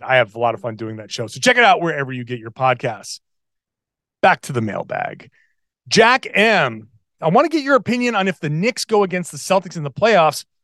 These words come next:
if that would be a problem, because it seems like they got the Celtics number." Uh, you know, look, the, the Knicks certainly played well against the Celtics. Uh, but I think, I think the Celtics,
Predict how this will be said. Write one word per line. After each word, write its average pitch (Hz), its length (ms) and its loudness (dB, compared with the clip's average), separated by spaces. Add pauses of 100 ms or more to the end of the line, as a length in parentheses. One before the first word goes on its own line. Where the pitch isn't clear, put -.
(120)
if - 140 -8
that 240 120 6
would 294 120 0
be 214 120 -2
a 160 60 -2
problem, 185 480 -2
because 127 220 -12
it - 80 -20
seems 311 340 0
like 107 160 -6
they 104 80 -14
got 160 260 0
the 165 80 -6
Celtics 135 480 -4
number." 101 360 -12 (1080)
Uh, 247 200 6 (180)
you 226 120 4
know, 240 140 8
look, 165 220 4
the, 180 160 2
the 180 180 2
Knicks - 480 -2 (880)
certainly 190 400 0
played 156 300 2
well 143 280 4
against 135 300 -6
the 127 80 -14
Celtics. 127 640 -4 (580)
Uh, 131 420 2
but 165 200 -2 (140)
I 185 80 -2
think, 202 260 -2 (320)
I 165 40 -12
think 175 220 -4 (260)
the 156 120 -4
Celtics, 196 640 0